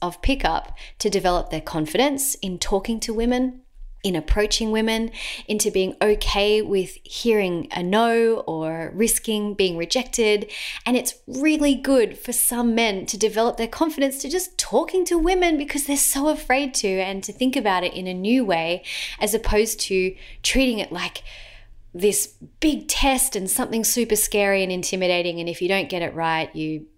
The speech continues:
you, you're doomed for life in relationships, right? There are some people where using the skills of pickup,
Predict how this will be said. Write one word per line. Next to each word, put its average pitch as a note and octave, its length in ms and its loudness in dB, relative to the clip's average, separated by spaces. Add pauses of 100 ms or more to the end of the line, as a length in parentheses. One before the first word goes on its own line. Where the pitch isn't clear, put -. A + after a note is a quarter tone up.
(120)
you, D#3 300 -12
you're E3+ 140 -8
doomed D#3+ 340 -2
for - 160 -6
life D#3+ 360 -2
in D#3+ 100 -6
relationships, D#3+ 600 -4
right? G#3 120 0
There A3+ 100 -4
are A#3 40 -4
some E4 260 0
people A3+ 440 0 (320)
where G#3 120 2
using A#3+ 380 2
the C#4+ 80 4
skills E3+ 400 -2
of - 200 -12
pickup, G#3+ 600 0